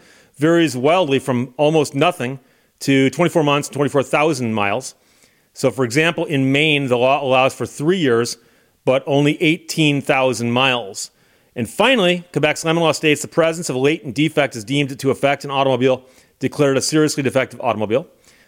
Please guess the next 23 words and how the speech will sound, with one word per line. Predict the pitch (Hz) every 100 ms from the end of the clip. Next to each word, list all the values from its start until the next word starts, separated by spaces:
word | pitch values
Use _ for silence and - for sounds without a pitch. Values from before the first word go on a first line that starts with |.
| _ -
As | 156 165
a | 170
result, | 135 190 175 180 - _ _ _ _ _ _ _
we | 139 135
put | 165 160
an | 190
end | 160 180 175
to | 160 139 139 135 _ _ -
requiring | 131 - 175 175
consumers | 156 143 185 165
to | 160
hire | 139 156
a | 139
technician | 147 131 190 - 110 104 _ _ _ -
to | 131
demonstrate | 151 175 175 - 143
a | 139
hidden | 127 160 143 127
defect | 151 160 113 110 -
that | 127
the | 117
specialists | - 165 170 - 143 131 - - - _ _ _ _ -
themselves | 123 - 175 160 147 117 -